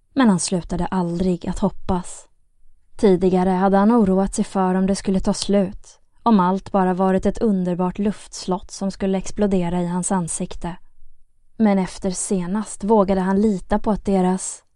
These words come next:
vad det nu var, skulle fortsätta. För det första hade hon involverat en annan. Kasper visste fortfarande inte vem kvinnan var, vem han hade knullat i bäckmörkret. Men nu var de i alla fall tre som var invigda.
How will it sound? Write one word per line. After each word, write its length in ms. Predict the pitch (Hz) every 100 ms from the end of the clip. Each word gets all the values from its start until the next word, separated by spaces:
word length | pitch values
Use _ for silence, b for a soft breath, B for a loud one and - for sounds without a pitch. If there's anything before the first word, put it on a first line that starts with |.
| _
vad 280 | 214 202 185
det 60 | 180
nu 160 | 180
var, 260 | 170 170 190 - _
skulle 480 | - - 196 175 185
fortsätta. 760 | - 180 - - 180 - 175 165 - - _ _ _ _ _ _
För 180 | - 214
det 100 | 208
första 420 | 269 233 - -
hade 240 | 233 190 190
hon 160 | 196
involverat 640 | 190 185 196 185 180 185 226
en 120 | 226
annan. 540 | 208 220 190 170 196 - _ _ _ _
Kasper 420 | - 180 - - 196
visste 300 | 208 - 185
fortfarande 600 | 233 - - 185 214 240
inte 240 | 180 190
vem 280 | 180 175 185
kvinnan 460 | - 202 180 190
var, 280 | 185 202 185 - _ _ _ _
vem 500 | 196 180 208 220 185
han 220 | 175 185
hade 220 | 185 180 185
knullat 480 | 208 185 175 175
i 60 | 190
bäckmörkret. 1000 | 196 175 - 185 180 - 185 190 - - _ _ -
Men 600 | 202 190 185 185 185 185
nu 120 | 185
var 180 | 202 226
de 140 | 202
i 40 | 196
alla 200 | 185 180
fall 240 | 185 175
tre 400 | - - 254 185
som 220 | - 190
var 100 | 185
invigda. 600 | 190 180 180 170 185 190